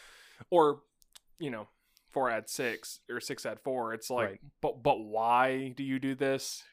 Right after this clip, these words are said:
Speaker 1: You know, I guess a lot of French people have twelve or six fingers. You know, I don't know.
Speaker 2: I guess.
Speaker 1: It's
Speaker 2: Uh,
Speaker 1: only, it's only good reason.
Speaker 2: <laughs>
Speaker 1: It's aliens and visited France a long time
Speaker 2: Um,
Speaker 1: ago.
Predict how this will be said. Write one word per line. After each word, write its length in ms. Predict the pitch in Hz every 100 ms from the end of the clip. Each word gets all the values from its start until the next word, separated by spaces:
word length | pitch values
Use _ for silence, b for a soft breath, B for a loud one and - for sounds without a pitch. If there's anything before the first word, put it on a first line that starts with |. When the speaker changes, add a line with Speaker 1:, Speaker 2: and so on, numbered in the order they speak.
| -
Speaker 1:
You 120 | 135
know, 420 | 131 131 127 123 -
I 60 | 127
guess 220 | 123 -
a 60 |
lot 240 | 110 113 113
of 60 | 113
French 220 | 113 110
people 220 | 120 113
have 140 | 117
twelve 320 | - 120 113 113
or 60 |
six 260 | - 113 -
fingers. 500 | 120 117 117 117 -
You 160 | 127 120
know, 160 | 117 104
I 80 | 104
don't 120 | 113
know. 80 | 113
Speaker 2:
I 260 | 113 110 107
guess. 380 | 104 101 - - _ _ _ _ _ _ _
Speaker 1:
It's 80 | -
Speaker 2:
Uh, 60 | 147
Speaker 1:
only, 240 | 143 123
it's 160 | 127 139
only 180 | 135 117
good 100 | 110
reason. 440 | 107 107 254 220
Speaker 2:
<laughs> 40 | -
Speaker 1:
It's 180 | - - - - 113 101
aliens 500 | 117 113 110 113 113
and 120 | 113
visited 380 | 113 110 110 110
France 380 | - 104 113 -
a 40 |
long 80 | 110
time 260 | 120 110 107
Speaker 2:
Um, 140 | 107 104
Speaker 1:
ago. 180 | 64